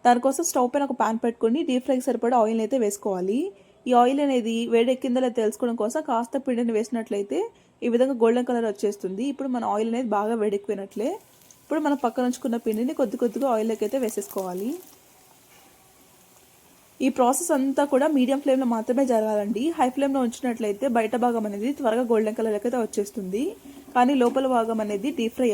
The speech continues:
అవ్వదు. So ఈ విధంగా మీడియం ఫ్లేమ్లో ఉంచుకుంటూ అటు ఇటు తిప్పుకుంటూ గోల్డెన్ కలర్ వచ్చిన తర్వాత ఒక ప్లేట్లోకి అయితే తీసేసుకోవాలి. సేమ్ ప్రాసెస్లో మిగిలిన వాటిని కూడా డీప్ ఫ్రై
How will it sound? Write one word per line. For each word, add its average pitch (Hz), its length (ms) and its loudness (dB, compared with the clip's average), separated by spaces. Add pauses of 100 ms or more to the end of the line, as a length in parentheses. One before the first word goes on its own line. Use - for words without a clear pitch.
అవ్వదు. 190 300 0 (500)
So 294 180 6
ఈ - 80 2
విధంగా 269 220 2 (260)
మీడియం 233 240 0
ఫ్లేమ్లో 240 320 0
ఉంచుకుంటూ 226 400 -4 (160)
అటు 240 180 0
ఇటు 240 240 -2
తిప్పుకుంటూ 220 400 -6 (100)
గోల్డెన్ 233 280 0
కలర్ 226 160 -2
వచ్చిన 208 240 -14
తర్వాత 202 300 -6 (520)
ఒక 254 220 -2
ప్లేట్లోకి 233 360 0
అయితే 277 200 -2
తీసేసుకోవాలి. 214 680 -4 (880)
సేమ్ 302 260 0
ప్రాసెస్లో 269 480 -2
మిగిలిన 247 300 0
వాటిని 233 280 -4
కూడా 285 180 0
డీప్ 226 140 -2
ఫ్రై 220 120 -2